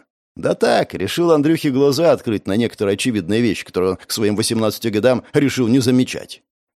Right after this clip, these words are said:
«А, вот оно что». Матвеев увалился на кровать и сделал вид, что спит, но потом все же произнес: «Послушай Луку, Андрюх,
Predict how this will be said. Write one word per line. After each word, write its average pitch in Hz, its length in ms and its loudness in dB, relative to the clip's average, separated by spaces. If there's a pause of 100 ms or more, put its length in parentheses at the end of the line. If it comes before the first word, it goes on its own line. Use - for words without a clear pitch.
(120)
«А, 127 720 0
вот 123 200 0
оно 113 160 0
что». - 380 -10 (480)
Матвеев 175 560 -2
увалился 104 500 -2
на 95 100 -2
кровать 120 440 2
и 85 80 -4
сделал 98 360 0
вид, 104 180 -6
что - 200 -6
спит, - 460 -10 (220)
но - 180 -2
потом 117 300 0
все 113 160 -2
же 98 120 -2
произнес: - 600 -8 (420)
«Послушай 135 520 0
Луку, 127 320 2
Андрюх, - 420 -4